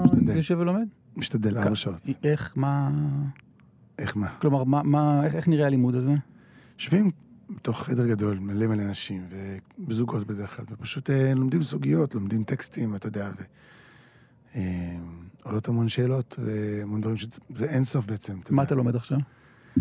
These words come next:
Speaker 1: עכשיו אני שם, נקרא מסרט גיטין, האמת, זה מסרט שדנה בעיקר באמת בדבר מצער שנקרא גירושים, אבל, אה,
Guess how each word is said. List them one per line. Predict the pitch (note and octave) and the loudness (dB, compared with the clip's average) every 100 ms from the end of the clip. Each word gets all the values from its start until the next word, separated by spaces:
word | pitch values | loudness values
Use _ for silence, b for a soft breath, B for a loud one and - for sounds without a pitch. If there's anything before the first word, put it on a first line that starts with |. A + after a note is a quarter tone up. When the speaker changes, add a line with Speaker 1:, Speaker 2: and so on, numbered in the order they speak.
| B B | B B
Speaker 1:
עכשיו | C#3+ | -2
אני | C3 | 2
שם, | B2+ A#2+ - | 2 0 -2
נקרא | A#2 - | -2 2
מסרט | A2+ G#2 A#2+ | 2 2 0
גיטין, | G#2 G2 - A#2 | -2 -6 0 2
האמת, | B2+ C#3+ E3+ - | 4 4 2 0
זה | G#2 | -6
מסרט | G2 - G2 | -6 -8 -8
שדנה | - G2+ - - A#2 A2 A2 | -6 -6 -6 -8 -2 2 2
בעיקר | G#2 G2+ - G#2 | 2 0 -2 -4
באמת | G2 G2 G2 | -4 -4 -4
בדבר | G2+ F#2+ G2 G2+ | -6 -8 -8 -8
מצער | A2 - - G2+ | -8 -8 -6 -6
שנקרא | - A2 | -6 -6
גירושים, | G2+ G2 F2+ D3+ D#3 F3+ - B B B B B B - | -4 -6 -2 2 2 0 -12 B B B B B B -16
אבל, | - F2+ G#2+ G#2+ | -10 -2 0 2
אה, | G#2+ G#2+ G#2 G#2 | 2 2 0 0